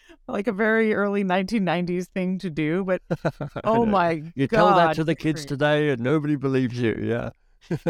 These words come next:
Speaker 1: Exactly, exactly. It was so nice. So, you know, I'd say I've been shaped in both spiritual and intellectual ways, and also in, like, the very practical kind of ways.
Speaker 2: Yeah, yeah.
Speaker 1: Um, where I tend to feel more s-,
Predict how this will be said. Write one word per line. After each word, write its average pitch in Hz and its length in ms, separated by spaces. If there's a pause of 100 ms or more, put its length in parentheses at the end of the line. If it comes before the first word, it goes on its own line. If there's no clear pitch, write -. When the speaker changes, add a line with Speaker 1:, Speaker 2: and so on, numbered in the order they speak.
(160)
Speaker 1:
Exactly, 466 720
exactly. 311 640
It 208 100
was 262 200
so 262 200
nice. 185 420
So, 262 240
you 240 180
know, 262 180
I'd 220 180
say 226 340
I've 196 160
been 202 340
shaped 196 440
in 185 180
both 175 300
spiritual 185 760
and 175 160
intellectual 170 560
ways, 262 180
and 240 140
also 262 240
in, 247 80
like, 202 180
the 180 80
very 185 260
practical - 600
kind - 200
of - 120
ways. - 420 (200)
Speaker 2:
Yeah, 92 380
yeah. 165 320
Speaker 1:
Um, 147 240 (100)
where 175 260
I 160 200
tend 190 280
to 185 80
feel 170 180
more 147 240
s-, - 200